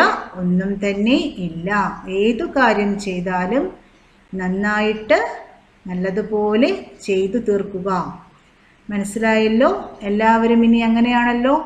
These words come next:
ആണോ എല്ലാവരും? നമ്മൾ ഏതു കാര്യം ചെയ്താലും അത് വളരെ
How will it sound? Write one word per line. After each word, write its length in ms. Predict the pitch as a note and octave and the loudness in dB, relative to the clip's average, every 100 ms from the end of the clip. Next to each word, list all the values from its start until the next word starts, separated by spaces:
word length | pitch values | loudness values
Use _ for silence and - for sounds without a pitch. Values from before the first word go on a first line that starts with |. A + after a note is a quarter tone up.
| - - - _ _ _ _ | -8 -20 -20 _ _ _ _
ആണോ 260 | D4 F4 E4 A#3+ | 4 4 4 4
എല്ലാവരും? 520 | A3 G#3 G3 F#3+ F#3+ F#3 - - _ _ | 2 2 2 0 -4 -8 -16 -20 _ _
നമ്മൾ 160 | G#3 G#3 G3+ | -4 0 4
ഏതു 180 | A3 B3 D4 | 4 2 2
കാര്യം 360 | B3 G#3+ G#3+ G#3 | 4 4 2 0
ചെയ്താലും 640 | G#3 G3+ F#3+ G3+ G3 B3+ D4+ G#3 | -2 -2 0 0 2 2 0 -4
അത് 180 | F#3 G3+ G3 | -4 -4 -2
വളരെ 560 | F#3 F#3+ G3 G3+ C#4 | -2 -2 -2 0 0